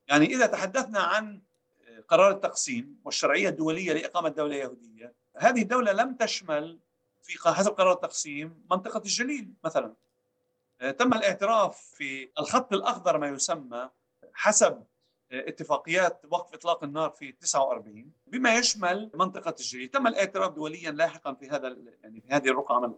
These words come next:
من فلسطين لدولة إسرائيل، ولكن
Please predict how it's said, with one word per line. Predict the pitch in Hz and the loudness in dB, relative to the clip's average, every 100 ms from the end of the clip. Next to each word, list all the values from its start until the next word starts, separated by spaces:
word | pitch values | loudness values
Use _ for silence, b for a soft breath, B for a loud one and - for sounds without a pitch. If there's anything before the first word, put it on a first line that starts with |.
| - | -14
من | 110 | -12
فلسطين | 117 110 - 196 196 190 _ _ _ | -6 -6 -4 -4 -4 -8 _ _ _
لدولة | 123 170 160 156 - _ 120 135 147 - | -4 -2 -2 -4 -6 _ -6 -2 -2 -6
إسرائيل، | - - 107 104 | -12 -12 -12 -6
ولكن | 143 160 143 147 175 | 0 2 0 -6 -12